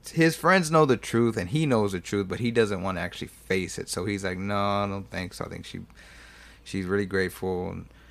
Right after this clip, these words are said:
you know, gonna make it work, blah, blah, blah." And so while this is going down, Ethan gets his other two guys,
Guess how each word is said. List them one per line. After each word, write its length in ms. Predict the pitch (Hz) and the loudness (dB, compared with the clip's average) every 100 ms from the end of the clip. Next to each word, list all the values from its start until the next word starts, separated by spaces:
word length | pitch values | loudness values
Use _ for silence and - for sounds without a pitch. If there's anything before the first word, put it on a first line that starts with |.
| - _ - - | -20 _ -18 -10
you 120 | 87 | -8
know, 80 | 85 | -6
gonna 140 | 92 | -4
make 240 | 92 92 | -4 -2
it 60 | 98 | -2
work, 280 | 90 90 87 | -2 -2 -2
blah, 140 | 87 | -4
blah, 140 | 76 64 | -4 -2
blah." 320 | 120 104 - - - - - - - - _ - - - - _ _ - - - - | 2 2 0 -14 -20 -20 -20 -20 -20 -20 _ -20 -20 -20 -20 _ _ -20 -20 -10 -4
And 140 | 107 | -2
so 120 | 107 | 0
while 200 | 95 95 | 2 4
this 180 | 117 117 | 4 0
is 80 | 101 | 0
going 300 | 104 101 95 | 2 2 2
down, 280 | 101 104 98 | 2 2 0
Ethan 280 | 101 101 98 | -4 -4 -4
gets 240 | 95 - | -4 -4
his 460 | - 113 107 98 - - - - | -2 0 0 -4 -14 -20 -20 -2
other 220 | 135 135 | 2 4
two 220 | 131 110 98 | 2 0 2
guys, 480 | 98 95 92 - | 4 4 2 -2